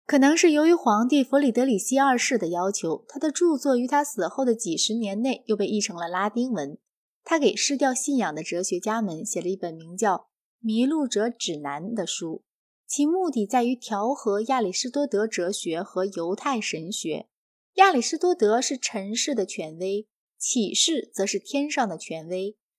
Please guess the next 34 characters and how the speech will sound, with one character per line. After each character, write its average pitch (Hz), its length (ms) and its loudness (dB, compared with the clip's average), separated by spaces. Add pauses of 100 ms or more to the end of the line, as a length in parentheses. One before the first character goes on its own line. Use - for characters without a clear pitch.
(120)
但 349 180 4
哲 240 240 4
学 254 280 0
和 269 240 -4
启 - 360 -4
示 - 380 -2 (140)
在 269 160 0
有 196 180 4
关 240 240 2
上 269 380 2
帝 254 160 -2
的 196 80 2
认 247 260 0
识 175 160 -4
中 214 260 -2
是 214 200 -2
殊 285 260 -2
途 202 240 0
同 156 260 -8
归 190 240 2
的。 214 180 -6 (600)
真 370 280 4
理 247 140 2
的 - 140 -6
追 240 200 -2
求 170 360 -2
是 - 180 -2
一 190 80 -2
项 202 300 -2 (160)
宗 320 320 -2
教 320 260 2
的 160 80 -2
义 165 240 -6
务。 156 280 -6